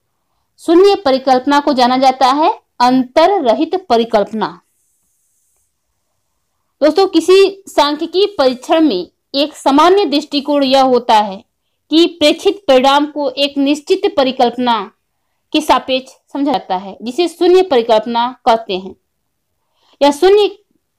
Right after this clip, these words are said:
परिकल्पना सदैव एक अंतर रहित स्थिति को व्यक्त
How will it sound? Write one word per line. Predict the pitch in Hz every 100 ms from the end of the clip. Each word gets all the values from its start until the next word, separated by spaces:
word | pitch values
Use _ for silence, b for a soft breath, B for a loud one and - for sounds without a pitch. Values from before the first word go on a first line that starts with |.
| _ _
परिकल्पना | 330 370 339 277 277 233 247 262
सदैव | _ 302 277 311 - 269
एक | 262 262 -
अंतर | 294 294 359
रहित | 285 262 269 240
स्थिति | 247 233 240
को | 220 208
व्यक्त | 220 - _